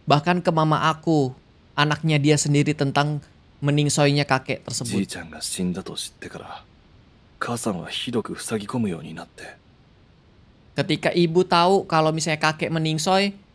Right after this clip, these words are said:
Speaker 1: dia benar-benar sedih dan depresi.
Speaker 2: Sorede, kaasan mo.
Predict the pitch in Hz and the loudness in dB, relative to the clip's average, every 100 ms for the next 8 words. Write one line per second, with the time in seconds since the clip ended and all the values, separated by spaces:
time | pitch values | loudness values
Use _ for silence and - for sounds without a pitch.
0 | _ _ 160 170 175 165 156 156 165 - | _ _ 2 4 4 4 2 2 0 -2
1 | - _ _ _ _ - - 160 147 185 | -16 _ _ _ _ -20 -4 0 4 2
2 | - - 135 131 131 147 135 - 127 - | 0 -2 -2 0 -2 -2 -2 -4 -6 -12
3 | - - _ _ _ _ _ _ _ _ | -20 -20 _ _ _ _ _ _ _ _
4 | _ _ _ _ - - - - - - | _ _ _ _ -18 -16 -12 -12 -12 -18
5 | - | -20